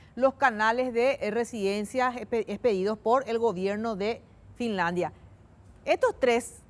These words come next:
delincuentes o presuntos delincuentes, dependiendo de qué lado estés mirando la información, ¿verdad? Ya se fueron ya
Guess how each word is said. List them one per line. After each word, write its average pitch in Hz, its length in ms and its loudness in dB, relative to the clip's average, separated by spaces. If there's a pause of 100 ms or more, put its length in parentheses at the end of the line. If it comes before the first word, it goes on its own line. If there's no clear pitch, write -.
(1120)
delincuentes 233 800 2
o 269 60 6
presuntos 233 440 0
delincuentes, 226 460 0
dependiendo 220 420 0
de 233 100 2
qué 214 140 -4
lado 202 240 6
estés 208 200 -2
mirando 190 360 -2
la 214 80 -2
información, 208 580 -2
¿verdad? 185 240 -2 (460)
Ya 277 140 2
se 370 120 -4
fueron 294 280 0
ya 262 280 2